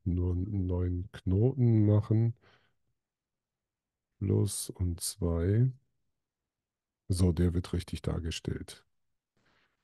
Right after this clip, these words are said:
Das war also nicht unser Problem. Wir gucken uns jetzt das nochmal an in diesem Verlauf. Also das war alles in Ordnung.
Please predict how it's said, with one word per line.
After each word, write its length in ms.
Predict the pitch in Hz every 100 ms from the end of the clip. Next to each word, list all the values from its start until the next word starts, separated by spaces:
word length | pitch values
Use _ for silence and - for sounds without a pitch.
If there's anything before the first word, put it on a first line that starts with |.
| _ -
Das 340 | 87 104 -
war 120 | 98
also 160 | 98 90
nicht 220 | 120 131
unser 240 | 139 117
Problem. 520 | 110 - 110 110 107 101
Wir 80 |
gucken 320 | 98 107 107 95
uns 200 | 90 98
jetzt 260 | 85 -
das 140 | 85 98
nochmal 380 | 87 87 80 -
an 200 | 120 143
in 120 | 117
diesem 260 | 104 92 90
Verlauf. 640 | - 85 87 117 120 -
Also 180 | 90 80
das 240 | 90 -
war 140 | - - -
alles 220 | 80 -
in 100 | -
Ordnung. 480 | 107 151 147 185